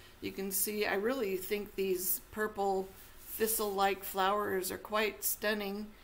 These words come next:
Uh, the, once they start, once the thistle starts to dry, the bracts on the, the top of the thistle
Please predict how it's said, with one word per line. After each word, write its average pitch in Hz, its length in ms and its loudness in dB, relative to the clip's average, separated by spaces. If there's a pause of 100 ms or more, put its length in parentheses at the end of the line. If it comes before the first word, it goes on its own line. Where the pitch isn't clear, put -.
(800)
Uh, 196 220 4 (100)
the, 208 580 2 (840)
once 240 280 4
they 233 160 6
start, 226 400 4
once 247 220 2
the - 140 -2
thistle 226 360 0
starts 220 420 2
to 214 160 -4
dry, 196 760 4
the 208 80 0
bracts - 880 2 (840)
on 214 280 0
the, 202 320 2
the 190 80 -2
top 202 300 0
of 202 140 -2
the 196 80 0
thistle 226 680 0